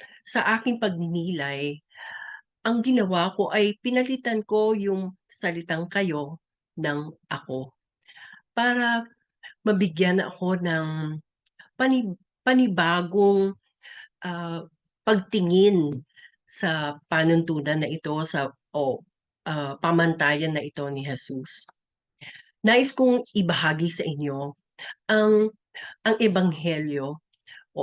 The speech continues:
ang Beatitudes na ito ng paggamit sa, sa salitang ako. "Mapalad akong mahirap dahil kabilang ako sa kaharian ng Diyos.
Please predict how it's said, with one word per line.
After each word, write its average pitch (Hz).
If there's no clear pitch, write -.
ang 151
Beatitudes 151
na 160
ito 143
ng 220
paggamit 170
sa, -
sa 180
salitang 160
ako. 120
"Mapalad 202
akong 165
mahirap 160
dahil 170
kabilang 165
ako 156
sa 165
kaharian 147
ng 139
Diyos. 127